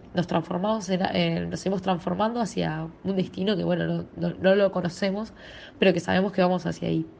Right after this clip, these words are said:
Entonces, nada, creo que Marley and Me además de que, bueno, es triste y, y obviamente te sensibiliza, creo que también tiene que ver con eso, ¿no? Con cómo nuestros compañeros de vida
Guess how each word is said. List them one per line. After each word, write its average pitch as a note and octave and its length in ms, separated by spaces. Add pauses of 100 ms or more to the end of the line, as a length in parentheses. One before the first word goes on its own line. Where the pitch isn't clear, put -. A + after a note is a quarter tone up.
Entonces, F#3+ 1200
nada, G#3 300
creo G#3+ 120
que G#3 100
Marley A3 260
and G3+ 160
Me G3+ 340 (360)
además F#3 400
de G3 120
que, F3+ 120
bueno, F3 320 (200)
es - 160
triste F#3 600
y, - 560 (560)
y - 60
obviamente F3+ 520
te F3+ 200
sensibiliza, F#3 880 (180)
creo A3+ 160
que A3 80
también G3 240
tiene G3+ 180
que F#3 60
ver F#3 140
con F3 160
eso, F3+ 260
¿no? G3 180
Con F3 500 (180)
cómo G#3 240
nuestros F#3+ 260
compañeros F#3+ 560
de G3 160
vida A3 440